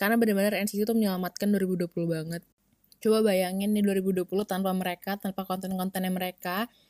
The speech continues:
yang benar-benar dari awal banget, berarti ya, dari awal tuh mereka udah ada V Live, V Live, terus ya comeback-nya mereka juga, dan itu benar-benar menyelamatkan banget sih, terutama N C T dua ribu dua puluh yang berbulan-bulan gitu kan, gak kelar-kelar, walaupun gue ngeluh,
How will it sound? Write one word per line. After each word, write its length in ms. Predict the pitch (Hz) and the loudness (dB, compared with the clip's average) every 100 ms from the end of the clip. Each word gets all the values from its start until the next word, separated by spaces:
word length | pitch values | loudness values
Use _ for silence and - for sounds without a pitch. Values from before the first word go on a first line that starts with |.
| _ - | _ 0
yang 160 | 233 | 4
benar-benar 320 | 226 220 247 | 4 4 4
dari 240 | 330 254 220 - | 4 2 2 -2
awal 320 | 196 190 185 | 0 2 2
banget, 320 | 170 202 247 | 0 0 0
berarti 320 | 208 196 220 | 0 0 -2
ya, 80 | 165 | -2
dari 240 | 170 170 | -2 -6
awal 320 | - 165 175 190 | -6 -8 -6 -6
tuh 80 | 247 | -4
mereka 240 | 220 202 233 | -4 -2 0
udah 320 | 196 175 165 | 0 0 0
ada 160 | 196 | -2
V 80 | - 208 190 | -2 -2 -2
Live, 160 | 196 | -2
V 160 | 202 247 | -4 -2
Live, 340 | 254 233 226 - | 0 0 -2 -2
terus 240 | 226 226 _ - - | -4 -4 _ -20 -6
ya 160 | 202 | -4
comeback-nya 480 | 190 190 185 - 196 | -2 0 0 0 -2
mereka 240 | 190 190 185 | 0 -2 -2
juga, 240 | 196 208 202 | 0 0 0
dan 80 | 196 | 0
itu 80 | 233 | 0
benar-benar 400 | 226 190 196 220 | 2 2 0 0
menyelamatkan 560 | 214 190 185 180 180 175 | 0 -2 -6 -6 -4 -4
banget 240 | 165 190 | -4 -6
sih, 160 | - 165 - | -6 -8 -8
terutama 320 | 170 170 196 | -8 -4 -2
N 80 | 190 | -4
C 80 | |
T 80 | - | -4
dua 160 | 170 165 | -4 -4
ribu 160 | 160 | -6
dua 160 | 160 - | -6 -6
puluh 480 | - 165 170 214 262 _ - - - 208 | -2 0 2 2 0 _ -20 -20 -4 2
yang 400 | 220 220 247 254 _ _ | 2 4 0 -2 _ _
berbulan-bulan 880 | - 220 214 214 214 208 214 220 233 | 0 4 6 6 6 6 6 6 4
gitu 160 | 233 240 | 2 2
kan, 160 | 220 | 0
gak 160 | 214 202 | 2 2
kelar-kelar, 560 | 202 196 - 190 196 208 | 2 -2 0 0 2 2
walaupun 320 | 190 208 214 | 2 4 4
gue 80 | 208 | 4
ngeluh, 320 | 208 208 | 2 2